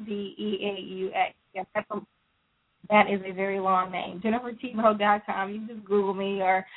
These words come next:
I think I even have a link for it on my Blog Talk Radio, um, show page, and you can just click on it and, and, and it will launch. Um, how can you, how can you support the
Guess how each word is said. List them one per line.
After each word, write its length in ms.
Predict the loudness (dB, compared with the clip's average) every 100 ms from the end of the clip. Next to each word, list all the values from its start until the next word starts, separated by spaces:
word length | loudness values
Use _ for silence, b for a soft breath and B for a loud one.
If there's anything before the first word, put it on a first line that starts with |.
| B -4
I 60 |
think 140 | 0 2
I 120 | 2
even 140 | 2
have 160 | 4 4
a 60 |
link 260 | 4 0 -2 0
for 220 | 4 4
it 60 | 4
on 140 | 4
my 120 | 4 0
Blog 380 | 4 4 4
Talk 220 | 4 4 2
Radio, 720 | -6 -4 -4 -2 -2 -4 -6
um, 460 | -6 -4 -4 -8 -16 -20 _ 4
show 180 | 6 6
page, 280 | 2 -2 -2 -4
and 80 |
you 60 | -10
can 200 | -10 -12
just 120 | -14
click 200 | -4 -2 0
on 220 | -2 -2
it 40 |
and, 80 | -4 -6 -8 -6
and, 220 | -6 -6 -4
and 120 | -4
it 160 | -2 -6
will 80 | -2
launch. 280 | 0 0 -4 B B B B
Um, 100 | 4
how 200 | 8 6 4
can 100 | -4
you, 220 | -8 -12 -16
how 320 | 4 4 4
can 160 | -4 -10
you 140 | -14 -16
support 320 | -4 -4
the 80 | -4